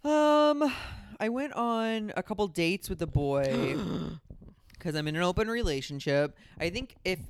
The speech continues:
Speaker 1: if anything, I will be a polyamorous type person. Um, but I went on a couple dates,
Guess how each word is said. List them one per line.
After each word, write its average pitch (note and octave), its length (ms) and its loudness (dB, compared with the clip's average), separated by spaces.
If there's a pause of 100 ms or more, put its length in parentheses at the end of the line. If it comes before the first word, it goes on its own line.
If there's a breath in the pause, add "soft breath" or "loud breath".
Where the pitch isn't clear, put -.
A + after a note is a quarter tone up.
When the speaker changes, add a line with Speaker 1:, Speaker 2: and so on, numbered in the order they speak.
(120)
Speaker 1:
if E3+ 160 2
anything, D#3+ 380 0
I C#3+ 80 2
will C#3+ 320 0
be C3+ 300 0
a C3 80 -4
polyamorous B2+ 1000 -2
type C3+ 280 -4
person. F3 640 -2 (520 loud breath)
Um, D#3 420 2
but E3 120 -2
I E3+ 60 -2
went G3 100 0
on G#3+ 60 0
a - 20 -8
couple G#3+ 160 0
dates, F3+ 560 0